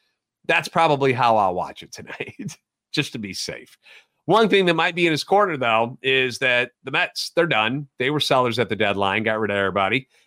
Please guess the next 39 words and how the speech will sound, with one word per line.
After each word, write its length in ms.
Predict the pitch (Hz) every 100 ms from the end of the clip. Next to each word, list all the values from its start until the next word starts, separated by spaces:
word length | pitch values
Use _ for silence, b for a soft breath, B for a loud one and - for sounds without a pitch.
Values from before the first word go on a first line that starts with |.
| _
and, 320 | 117 117 117
um, 420 | 113 110 104 104 _
haven't 220 | 127 143
been 100 | 123
hitting 240 | 120 165 123
much 320 | 117 - -
since 280 | 135 135 -
the 320 | 131 127 123
trade 240 | 143 139
deadline. 420 | 135 160 123 - -
Twenty-fourth 520 | 135 135 143 135 131
in 40 |
the 80 | 120
league 220 | 127 131
in 80 | 120
O 80 | 123
P 240 | - 113
S 280 | 120 151 - b b b
since 260 | - 139 -
the 60 |
beginning 300 | 120 117 113
of 100 | 101
August. 540 | 98 143 208 254 - -
So, 320 | 127 131 151 _ _ _ _ _ _ _
I 60 | 139
don't 240 | 247 208
know. 60 | - -
Maybe 220 | 135 160
they, 180 | 160 -
maybe 480 | 151 156 170 170 135
Adam 580 | 147 175 180 185 175 _ _ _ -
pulls 200 | 202 196
a 40 |
rabbit 300 | 202 175 143
out 180 | 123 110
of 60 |
the 60 | 98
hat 260 | 107 104 107
tonight. 400 | 117 120 139